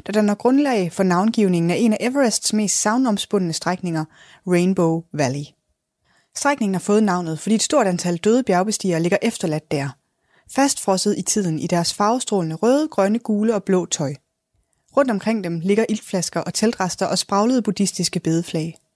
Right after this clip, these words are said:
Det ligner virkelig et regnbuelandskab, og står på mange måder som et makabert vidnesbyrd om menneskelig overmod. Selvom mange af dem har ligget der i årevis, måske i årtier, så ser de stadig muskuløse og kraftige ud, fordi det kolde vejr bevarer deres kroppe.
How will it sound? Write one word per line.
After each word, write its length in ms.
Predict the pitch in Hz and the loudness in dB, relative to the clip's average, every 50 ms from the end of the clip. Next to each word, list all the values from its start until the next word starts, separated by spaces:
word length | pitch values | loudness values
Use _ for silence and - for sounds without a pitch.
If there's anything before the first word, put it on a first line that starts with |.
| _ _ _ _ _ _ - - - - | _ _ _ _ _ _ -20 -20 -4 2
Det 80 | 240 | 4
ligner 220 | 247 277 277 320 294 | 6 8 8 6 6
virkelig 300 | 233 202 185 185 196 156 | 4 4 2 2 0 0
et 80 | 165 | 0
regnbuelandskab, 840 | 165 160 160 170 190 185 196 175 156 143 147 151 - - 160 156 160 - _ _ | 0 0 0 0 -2 -2 -2 -4 -4 -4 -4 -6 -8 -8 -8 -12 -12 -14 _ _
og 100 | - 214 | -4 -4
står 160 | - - 269 233 | 0 2 0 2
på 100 | - 208 | 2 2
mange 260 | 208 208 233 262 262 | 2 2 2 2 2
måder 260 | 240 214 202 214 220 | 2 2 2 0 0
som 160 | - - 208 | 0 0 0
et 100 | 190 - | 0 0
makabert 520 | 190 190 - - 285 247 - 165 165 - - | -2 -4 -2 -2 -2 0 0 -2 -2 2 4
vidnesbyrd 520 | 220 240 247 277 269 - - 220 196 190 - | 6 8 8 6 4 2 0 -2 -2 0 0
om 100 | 175 196 | -2 0
menneskelig 540 | 202 196 196 190 202 208 - - 220 220 - - | 2 2 2 2 2 0 0 0 -2 -2 -2 -4
overmod. 460 | - 156 151 165 165 151 143 143 143 135 - _ _ _ _ _ _ _ _ _ _ _ _ _ _ _ _ _ _ _ _ _ _ _ _ _ _ - | -4 -2 -2 0 0 0 0 -2 -4 -6 -8 _ _ _ _ _ _ _ _ _ _ _ _ _ _ _ _ _ _ _ _ _ _ _ _ _ _ 0
Selvom 240 | - 247 254 226 202 | 2 4 4 4 4
mange 260 | 190 185 196 226 214 | 2 2 2 0 0
af 60 | 190 | 0
dem 100 | - 190 | -2 -2
har 100 | 170 185 | 0 2
ligget 260 | 185 185 196 226 226 | 2 4 4 4 2
der 80 | 196 165 | 2 2
i 60 | 165 - | 0 0
årevis, 580 | - 180 185 202 190 175 156 156 - - - - | 0 0 0 0 0 -2 -2 -2 -2 -4 -2 0
måske 240 | 185 180 - - 220 | 0 0 2 2 2
i 100 | 196 160 | 2 2
årtier, 500 | 143 160 - - - 240 226 190 156 147 - - | 0 -2 -2 -2 -2 0 0 -2 -2 -4 -6 -6
så 100 | - 240 | -4 0
ser 140 | - 247 | 0 0
de 100 | 220 208 | 0 0
stadig 260 | 190 - 220 226 240 240 | 0 0 2 4 4 4
muskuløse 640 | 226 214 - - 226 240 254 254 208 - 196 143 | 4 2 0 0 0 2 2 2 2 0 0 -2
og 80 | 165 - | -2 -2
kraftige 460 | - 208 208 - - - 185 180 - | -2 -2 -2 -2 -2 -2 -4 -2 -2
ud, 160 | 185 190 196 - _ _ _ _ _ | -4 -6 -6 -10 _ _ _ _ _
fordi 120 | - 233 | 0 2
det 120 | 214 226 214 | 2 2 2
kolde 300 | - 214 220 247 269 254 | 2 4 4 4 4 4
vejr 180 | 240 214 180 | 2 0 0
bevarer 360 | 160 - 170 170 185 180 175 165 | 0 -2 -2 0 0 -2 -2 -4
deres 220 | - 147 147 - | -4 -4 -4 -6
kroppe. 380 | - - - 151 151 - 165 | -6 -6 -6 -6 -6 -6 -10